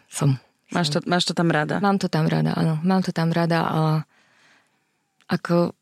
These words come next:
Speaker 1: osemnásť rokov je osemnásť rokov, to je v podstate jeden život od narodenia po dospelosť.
Speaker 2: Ako často chodívaš na Slovensko?
Speaker 1: Eh, snažím sa raz za rok.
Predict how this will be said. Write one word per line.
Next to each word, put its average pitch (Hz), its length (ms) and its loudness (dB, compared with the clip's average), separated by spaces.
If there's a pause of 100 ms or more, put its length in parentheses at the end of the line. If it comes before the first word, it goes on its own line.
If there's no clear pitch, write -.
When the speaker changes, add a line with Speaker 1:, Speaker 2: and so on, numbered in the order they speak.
Speaker 1:
osemnásť 190 520 0
rokov 190 240 0
je 170 120 2
osemnásť 165 440 0
rokov, 175 240 -2 (100)
to - 100 -14
je 151 80 4
v 139 120 -6
podstate - 420 -4 (100)
jeden 156 260 0 (1080)
život 165 340 -2
od - 80 0
narodenia 160 480 2
po 160 140 -2
dospelosť. - 880 -2 (560)
Speaker 2:
Ako 220 200 -2
často 190 260 0
chodívaš 175 380 -2
na 180 120 2
Slovensko? 180 600 -2 (160)
Speaker 1:
Eh, 185 300 2
snažím 214 420 0
sa 196 180 0
raz 175 180 2
za 160 160 0
rok. 190 360 0